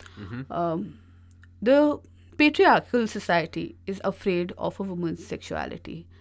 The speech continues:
Speaker 2: especially when she owns it.
Speaker 1: Mm-hmm.
Speaker 2: It is okay to abuse it through a man,
Speaker 1: Mm-hmm.
Speaker 2: where the man kind of owns it,
Speaker 1: Right.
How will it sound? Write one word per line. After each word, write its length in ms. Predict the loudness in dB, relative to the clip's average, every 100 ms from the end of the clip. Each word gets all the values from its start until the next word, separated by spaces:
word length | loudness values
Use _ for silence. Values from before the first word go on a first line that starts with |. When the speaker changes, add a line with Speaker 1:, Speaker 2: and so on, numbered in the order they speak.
| -10
Speaker 2:
especially 640 | -8 -6 2 2 2 2 2
when 160 | 2
she 220 | -2 -6
owns 320 | -4 -6 -8 -12
it. 260 | -18 -18 -18
Speaker 1:
Mm-hmm. 200 | -14 -12 -14 -18 -20 -20 -4
Speaker 2:
It 160 | -2 2
is 220 | 0 0
okay 540 | -2 -2 0 -2 0 -4 -10 _ -6
to 140 | -4
abuse 380 | -2 -2 -4 -2
it 280 | -4 -4 -12 -20 -20
through 160 | -8 -4
a 60 | -2
man, 380 | -2 -4 -8 -12 -20 -20 -20 -20 -14
Speaker 1:
Mm-hmm. 600 | -12 -12 -16 _ -16 -16 -16 -20 -20 -6
Speaker 2:
where 260 | 0 2
the 100 | 2 0
man 280 | 2 0
kind 220 | -2 -6 -6
of 120 | -8 -6
owns 280 | -2 -2
it, 240 | -2 -6 -10 -20 -18
Speaker 1:
Right. 240 | -12 -12